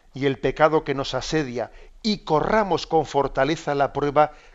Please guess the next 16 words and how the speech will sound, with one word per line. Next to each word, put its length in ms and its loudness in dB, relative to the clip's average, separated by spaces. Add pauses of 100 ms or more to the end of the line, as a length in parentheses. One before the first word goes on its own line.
que 100 -4
se 140 -4
nos 180 -8
propone, 560 -4 (300)
fijos 580 -6
los 220 -6
ojos 320 -4
en 120 -4
Jesús, 460 -10
el 160 -6
que 140 -6
inicia 520 -4 (300)
y 120 -8
consuma 600 -6
la 100 -6
fe". 280 -14